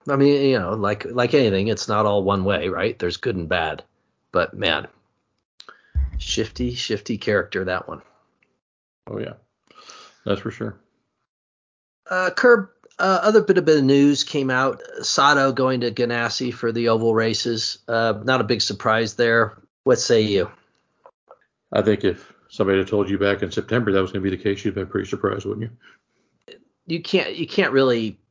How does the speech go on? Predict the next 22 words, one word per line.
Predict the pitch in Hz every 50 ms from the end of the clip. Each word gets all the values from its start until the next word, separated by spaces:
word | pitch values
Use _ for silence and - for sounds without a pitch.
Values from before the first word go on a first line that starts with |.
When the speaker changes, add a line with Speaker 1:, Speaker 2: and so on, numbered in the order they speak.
| _ _ _ _ -
Speaker 1:
look | 135 135 131 - 123
at | 101
the | - 110
news | 104 107 107 104 104 95 95
in | 104 98
the | 92 92
vacuum | 90 110 107 107 107 104 - - 110 101 98
of | 95 90
the | 92
Marcus | 90 92 95 92 - - 90 - -
Armstrong | 90 92 95 92 - - 87 85 87
announcement, | 85 82 82 80 80 71 - - - -
right? | 64 78 90 92 92 - _ _ _ _ _ - - _ _ _ _ _ _ _ _ _ -
Um, | - 95 92 90 87 85 80 - - _ _ _ _ _ _ _ _ _ _
once | 113 113 117 120 113 -
you | - 110 104
realize | 104 107 104 98 98 95 92 90 -
there's | - 104 95 87
only | 107 - 110 104 101
gonna | 95 98 92
be | 87 95 92 92 92 -
an | - 92 85